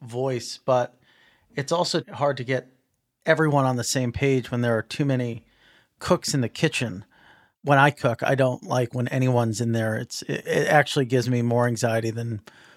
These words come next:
most of the other things in my life. I, everyone needs to leave. I need to be left alone. If you need to come in, don't leave me alone.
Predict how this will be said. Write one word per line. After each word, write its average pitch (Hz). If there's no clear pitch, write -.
most 139
of -
the 131
other 120
things 117
in 117
my 113
life. 110
I, 127
everyone 131
needs 127
to 120
leave. 143
I 127
need 123
to 117
be 120
left 117
alone. 139
If -
you 127
need 131
to 120
come 131
in, 143
don't 139
leave 131
me 127
alone. 123